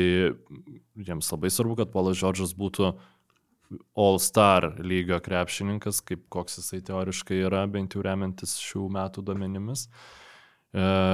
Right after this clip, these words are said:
ir tada jie gali, gali laimėti tą vakarų konferenciją, jeigu jie visi bus sveiki, bet čia, nu, dar labai, labai toli. Bet faktas, kad reguliarus sezonas viršijo lūkesčius,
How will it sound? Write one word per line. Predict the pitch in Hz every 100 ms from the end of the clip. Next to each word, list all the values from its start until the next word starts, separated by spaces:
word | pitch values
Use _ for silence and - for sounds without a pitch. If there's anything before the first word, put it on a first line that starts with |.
| 95
ir | 95 -
tada | 95 87
jie | 90 95
gali, | 101 104
gali | 101 104 104
laimėti | 104 110 123 120
tą | - 82
vakarų | 87 90 95 92
konferenciją, | 98 90 107 110 87 -
jeigu | 73 73 82
jie | 82
visi | 80 82 -
bus | 80 82 -
sveiki, | 87 -
bet | 80 67 -
čia, | - 87 78
nu, | 85 82 67 -
dar | - -
labai, | 67 64 52
labai | 55 58 -
toli. | - 69 110
Bet | 131 -
faktas, | 95 113 107 -
kad | 104 -
reguliarus | 101 98 95 98 127
sezonas | 104 92 98 98 -
viršijo | 82 90 92 - 82
lūkesčius, | 78 82 - - - -